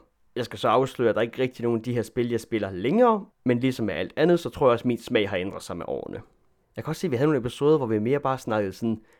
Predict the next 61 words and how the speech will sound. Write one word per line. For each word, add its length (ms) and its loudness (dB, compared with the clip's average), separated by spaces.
hvad 280 -2
er 120 -2
fantasy 640 -10
egentlig, 420 -6
og 80 -4
hvad 160 0
gør 200 -2
fantasy-spil, 1040 -4
og 260 -4
hvad 120 -4
kan 140 -8
fantasy-spil 720 -4
gøre 180 0
godt, 360 -2
og 60 -8
hvad 120 -8
kan 160 -8
de 60 -10
gøre 240 0
skidt? 500 -14
Det 20 -20
er 40 -20
godt 100 -8
nok 80 -4
lang 160 -4
tid 80 -18
siden, 160 -6
vi 60 -2
har 60 0
lavet 220 2
nogle 120 -6
af 60 -10
de 140 -6
her 140 -6
episoder. 680 -8
Jeg 100 -2
kan 60 0
også 120 0
se, 160 4
når 60 2
jeg 100 6
sidder 200 2
og 40 -12
kigger 220 0
vores 240 0
noter 220 0
igennem, 460 2
så 160 -2
er 60 6
der 60 2
faktisk 300 2
en 140 6
af 60 4
mine 240 4
yndlingsepisoder, 880 2
der 60 4
er 160 2
forsvundet 540 4
i 60 -2
det 200 2
her 220 4